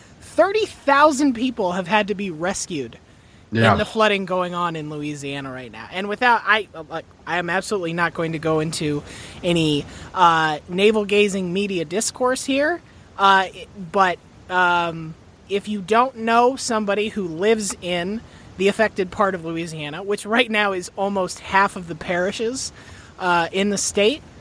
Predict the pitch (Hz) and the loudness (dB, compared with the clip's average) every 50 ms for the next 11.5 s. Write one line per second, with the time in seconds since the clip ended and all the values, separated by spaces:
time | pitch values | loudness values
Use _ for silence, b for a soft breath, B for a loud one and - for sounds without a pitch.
0 | B B B B - 220 240 277 294 285 269 262 277 285 277 262 254 269 277 277 | B B B B -8 -2 0 0 2 2 2 4 4 2 2 0 0 2 2 2
1 | 254 247 277 285 277 269 277 285 311 302 226 175 180 202 208 208 202 165 175 170 | 2 0 0 0 2 2 2 2 2 0 -2 -2 0 2 2 2 0 -2 -6 -4
2 | 190 220 226 247 254 - - 262 233 214 - - 254 247 262 262 233 240 233 - | 0 4 4 4 4 2 0 -2 -4 -4 -4 -2 0 2 2 2 2 0 -2 0
3 | 254 262 269 269 233 214 196 208 214 220 220 220 233 233 233 220 190 156 127 - | 2 2 4 4 2 2 2 4 4 4 6 4 4 4 4 2 0 0 -2 -4
4 | - - 208 208 196 220 202 202 202 196 - - - 202 214 226 240 226 - 240 | -2 -2 -2 0 0 0 0 0 0 -2 -2 0 4 4 6 6 4 2 2 4
5 | 233 233 220 208 202 202 175 220 226 226 208 180 160 156 - - - - - 208 | 4 4 4 2 0 0 2 4 4 4 4 2 -2 -4 -6 -8 -8 -6 -2 0
6 | 226 233 226 226 175 156 - - 147 143 - 147 135 123 123 127 - 160 180 196 | 0 2 2 2 0 0 -2 -6 -8 -4 -4 -2 -2 -4 -4 -6 -2 0 2 2
7 | 202 190 202 202 196 190 185 - 175 175 175 175 170 170 B B B B B B | 2 4 6 6 6 6 4 4 2 0 2 0 0 -2 B B B B B B
8 | - - 196 190 - 233 214 226 214 208 202 - - 220 202 190 196 196 175 185 | -6 -4 -2 0 2 2 2 4 2 2 2 0 -2 -4 -2 0 0 0 0 2
9 | 196 202 208 - - 240 254 226 202 175 165 156 143 156 B B B B B B | 0 0 0 0 -2 -2 -2 0 2 2 2 2 0 -4 B B B B B B
10 | B - 202 220 226 226 214 226 233 247 262 247 190 156 156 b b b b b | B -4 -2 0 0 0 -2 -2 -2 -2 0 0 -2 -4 -6 b b b b b
11 | _ - 170 190 202 214 214 214 214 | _ -10 -6 -2 0 0 2 0 0